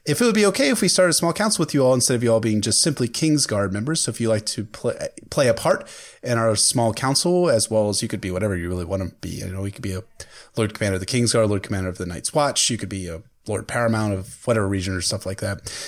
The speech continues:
You could j-, sign up for that at our thirty dollars, thirty dollars and above level. So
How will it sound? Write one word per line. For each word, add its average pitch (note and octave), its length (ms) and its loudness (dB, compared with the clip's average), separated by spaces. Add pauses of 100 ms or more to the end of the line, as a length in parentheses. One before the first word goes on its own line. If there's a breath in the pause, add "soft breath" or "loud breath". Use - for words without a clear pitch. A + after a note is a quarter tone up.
You F3 120 2
could E3 360 -4
j-, - 280 -4
sign E3 200 4
up D#3 60 2
for D3+ 140 4
that C3+ 100 8
at A#2+ 140 6
our A#2 60 4
thirty A2 180 4
dollars, F#2+ 280 2 (280)
thirty F3+ 200 4
dollars C3+ 280 4
and - 20 0
above F#2+ 240 -2
level. - 320 -10
So G#3 320 2